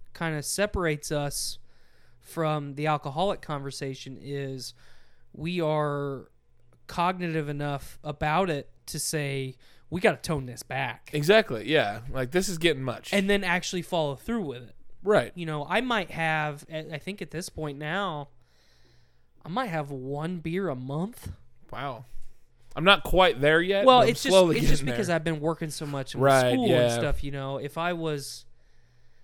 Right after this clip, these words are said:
Speaker 1: you know, I've been working Friday nights, I've been erk-, working early Saturday mornings.
Speaker 2: Oof.
Speaker 1: So any of the Doom Room shows I haven't been able to go to, stuff like that. Um, I mean, I think really the last time,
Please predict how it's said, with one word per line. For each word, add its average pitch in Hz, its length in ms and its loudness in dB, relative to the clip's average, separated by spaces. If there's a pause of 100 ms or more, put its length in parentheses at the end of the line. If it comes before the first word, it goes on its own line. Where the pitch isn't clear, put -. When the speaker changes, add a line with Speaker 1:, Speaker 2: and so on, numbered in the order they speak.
(140)
Speaker 1:
you 143 80 -12
know, 147 60 -6
I've 156 140 -4
been 160 160 -4
working 151 240 -4
Friday 147 340 -2
nights, 143 360 -4
I've 139 60 -14
been 135 100 -8
erk-, 139 240 -10 (100)
working 147 360 -4
early 156 280 0
Saturday 151 380 -2
mornings. 143 540 -6
Speaker 2:
Oof. 120 400 -2
Speaker 1:
So 165 140 -2
any 170 160 -2
of 160 80 -2
the 147 60 -4
Doom 160 280 -4
Room 170 180 -4
shows 165 360 -2
I 151 60 -4
haven't 147 260 -6
been 151 100 -4
able 151 220 -2
to 143 60 -2
go 151 220 0
to, 147 360 -4
stuff 151 300 -8
like 143 140 -6
that. 143 340 -2 (800)
Um, 139 500 -6 (1900)
I 151 40 -12
mean, 147 320 -6
I 143 100 -8
think 196 280 -8
really 160 500 -4
the 139 160 -8
last 147 400 -6
time, 143 520 -6